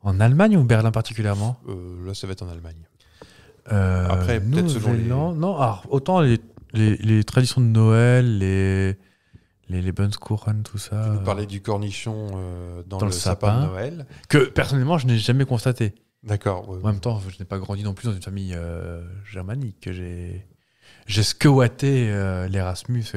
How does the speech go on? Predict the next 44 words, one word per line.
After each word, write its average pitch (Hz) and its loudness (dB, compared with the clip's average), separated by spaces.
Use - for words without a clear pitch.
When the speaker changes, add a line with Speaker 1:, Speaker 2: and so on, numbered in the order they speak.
Speaker 1:
comme 90 -8
disent 87 -12
les 92 -8
jeunes, 127 -6
mais, 98 -8
euh, 95 -10
Speaker 2:
Peut-être 98 -14
pas 92 -10
à - -12
la 87 -12
période 87 -12
de 95 -8
Noël, 131 -8
t'étais 98 -10
en 92 -6
famille 135 -10
à 104 -12
Noël, 87 -10
peut-être. - -18
Speaker 1:
Oui, 135 2
non, 127 2
je, 120 -2
oui, 110 0
j'étais 113 0
rentré, 98 -4
euh, 98 -8
Speaker 2:
Est-ce - -10
que - -6
les 127 0
Allemands 120 -4
fêtent - -8
le 104 -4
Nouvel 110 -2
An 151 -8
avec 101 -2
un 87 -10
gâteau ? 113 -4
Alors, 87 -8
excusez-moi 120 -2
mon 104 -8
accent, 110 -4
Speaker 1:
<laughs> - -20
Speaker 2:
le 107 4
Pfannkuchens. 131 -4